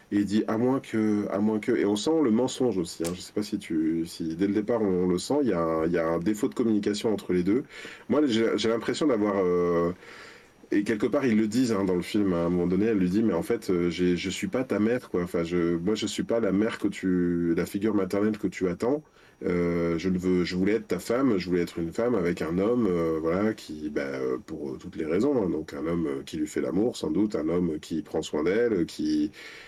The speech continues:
qui est attentionné et qui est pas juste là pour donner, euh, donner une image. » Euh, au public, euh, aussi, elle voulait, euh, elle voulait, euh,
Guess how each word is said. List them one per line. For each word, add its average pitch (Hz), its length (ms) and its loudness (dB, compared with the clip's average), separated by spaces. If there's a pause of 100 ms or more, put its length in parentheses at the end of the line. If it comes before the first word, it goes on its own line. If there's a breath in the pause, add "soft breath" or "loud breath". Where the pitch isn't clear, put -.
(120)
qui - 100 -4
est 87 40 2
attentionné 90 600 0
et 101 80 0
qui - 80 -6
est 82 60 2
pas 85 160 -2
juste 92 300 -4
là 104 120 0
pour 78 320 -2
donner, 92 320 0
euh, 78 240 0
donner 87 300 0
une 85 100 0
image. » 98 400 0 (680 loud breath)
Euh, 78 600 2
au 107 80 4
public, 107 460 2
euh, 85 120 2
aussi, 92 400 0
elle 101 120 2
voulait, 92 300 2
euh, 80 180 2
elle 76 60 -2
voulait, 90 300 0
euh, 85 140 -2